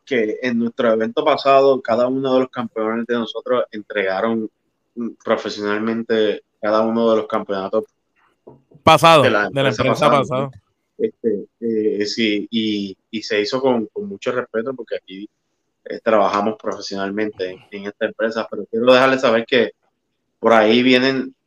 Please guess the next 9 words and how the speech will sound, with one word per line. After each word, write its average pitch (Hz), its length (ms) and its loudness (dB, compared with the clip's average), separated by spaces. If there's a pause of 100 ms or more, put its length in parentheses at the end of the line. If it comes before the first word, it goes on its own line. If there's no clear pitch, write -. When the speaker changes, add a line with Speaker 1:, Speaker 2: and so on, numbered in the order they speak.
(260)
Speaker 1:
cinco 143 500 -4
campeonatos 117 560 0
que, 104 320 0
que 98 240 -4
son 110 360 -6
cinco 113 260 -8
campeonatos 113 400 -4
nuevos, 117 460 -2
que, 98 200 -6